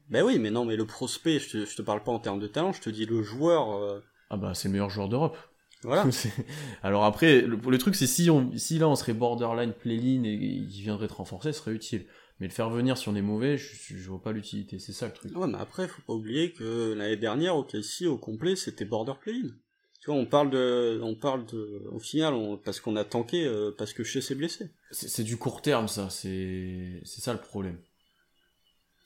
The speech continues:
Speaker 1: Ouais, ou alors tu fais jouer genre Misic, euh, de décembre à, non, la saison elle reprend en octobre, tu fais jouer Misic d'octobre à janvier, et à trade deadline, tu le refourgues ailleurs.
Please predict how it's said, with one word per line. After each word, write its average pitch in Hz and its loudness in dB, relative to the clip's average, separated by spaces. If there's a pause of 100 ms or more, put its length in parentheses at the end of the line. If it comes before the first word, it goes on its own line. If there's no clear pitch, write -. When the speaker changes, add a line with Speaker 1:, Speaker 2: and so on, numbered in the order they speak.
(300)
Speaker 1:
Ouais, 370 2
ou 135 4
alors 143 4
tu - -14
fais 123 -4
jouer 127 0
genre 113 -2
Misic, 113 -4
euh, 107 0
de 113 -2
décembre 117 2
à, 104 0
non, 107 -2
la 104 -4
saison 120 -4
elle 117 0
reprend - -4
en 110 2
octobre, 117 0
tu - -8
fais 117 -4
jouer 120 0
Misic 120 -4
d'octobre 120 2
à 104 2
janvier, 131 6
et 160 6
à 110 6
trade 107 -6
deadline, 127 0
tu - -8
le 110 0
refourgues 123 -2
ailleurs. 190 2